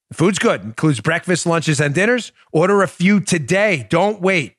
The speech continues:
Ensure what matters, your food supply. My Patriot Supply ships it fast and discreetly right to your door.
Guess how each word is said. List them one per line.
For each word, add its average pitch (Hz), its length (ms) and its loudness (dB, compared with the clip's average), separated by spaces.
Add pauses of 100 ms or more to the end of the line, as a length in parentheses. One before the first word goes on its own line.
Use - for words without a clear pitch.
Ensure 196 440 2
what 208 120 -2
matters, 180 300 -2
your 147 80 -2
food 175 240 0
supply. 135 240 -2
My 151 200 -2
Patriot 170 420 -4
Supply 160 240 0
ships - 320 -4
it 104 100 -12
fast 165 340 -2
and 151 80 -4
discreetly 127 400 -4
right 110 200 -4
to - 80 -6
your 107 80 -2
door. 101 200 -6